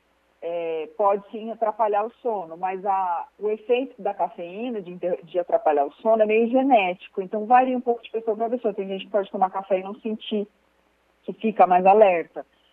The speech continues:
mas a maioria das pessoas sente. Então, a cafeína demora de quatro a seis horas pra fazer efeito enquanto a gente tá, depois que a gente tomou ela. Então, é isso. Você tomou cafeína às seis horas da tarde, pode ser que aí,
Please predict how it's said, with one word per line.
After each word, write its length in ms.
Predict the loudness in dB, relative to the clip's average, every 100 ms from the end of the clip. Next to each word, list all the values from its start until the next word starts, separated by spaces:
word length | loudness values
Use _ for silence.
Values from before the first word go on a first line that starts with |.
| _ -6
mas 160 | -2
a 60 | 0
maioria 400 | 0 0 0 -2
das 160 | -4
pessoas 480 | -8 -10 -6 -4 -4 -4
sente. 520 | -6 -6 -12 -16 -16
Então, 400 | -8 -4 -2 -4 _ _ _ -8
a 80 |
cafeína 400 | -2 -2 -2 -2
demora 360 | -2 4 4 4
de 80 | 2
quatro 320 | 2 2 2
a 40 | -6
seis 300 | -4 -4 -2
horas 240 | -4 -4
pra 160 | -10 -10
fazer 300 | -10 -10 -12
efeito 640 | -12 -10 -8 -8 -10 -12 -12 _ _ _ _ _ _
enquanto 360 | -18 -4 -4 -2
a 60 | -4
gente 300 | -6 -8 2
tá, 200 | 2 2
depois 300 | -4 -6 -8
que 60 |
a 40 | -8
gente 220 | -8 -6
tomou 260 | -2 4
ela. 280 | 6 8 4
Então, 240 | 0 -4 -2
é 140 | -2
isso. 360 | -4 -6 _ -20 _ _ _ -12
Você 80 |
tomou 220 | -4 -2 0
cafeína 420 | -2 -2 -6 -6
às 80 | -8
seis 180 | -4
horas 220 | -2 -4 -4
da 100 | 0
tarde, 280 | 2 2
pode 260 | 0 -6 -4
ser 140 | -6
que 120 | -2 0
aí, 300 | 0 -2